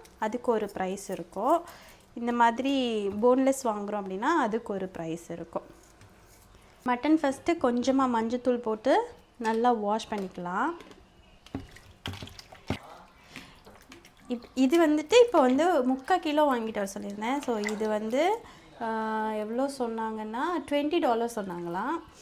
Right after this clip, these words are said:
இதே வந்துட்டு நம்ம போன்லெஸ் வந்து எடுத்தோம் அப்படின்னா, ட்வென்டி டூ என்னமோ வரும். ஆ, மட்டன் சாப் மாதிரி எடுத்தோம் அப்படின்னா, ட்வென்டி ஃபோர் டாலர் வரும். So, இந்த மாதிரி ப்ரைஸ் வந்து கொஞ்சம் டிஃப்ரெண்ட்டாக இருக்கும். But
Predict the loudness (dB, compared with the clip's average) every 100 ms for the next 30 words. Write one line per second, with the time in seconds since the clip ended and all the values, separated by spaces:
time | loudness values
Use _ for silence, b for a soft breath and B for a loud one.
0 | B B -2 2 2 2 2 2 0 0
1 | 0 -2 4 4 6 4 2 0 -2 -2
2 | -4 -6 -6 -4 -6 -6 -2 -2 -2 -2
3 | -2 -4 -6 -6 -4 -4 -2 -4 -6 -4
4 | 0 2 2 0 -2 -4 -4 -6 -2 -2
5 | -2 B B B -6 -2 -2 -2 -4 -2
6 | -4 -2 -2 -2 -2 -2 -2 -6 -2 -2
7 | -2 -4 -6 -6 -4 -2 0 0 0 -2
8 | -2 -6 -6 -4 -6 -6 -6 -8 -8 -4
9 | -6 -4 -2 0 2 0 0 -2 -2 0
10 | 0 0 0 -2 -4 -6 -8 -6 -6 -4
11 | -4 -6 -12 -12 B B B 0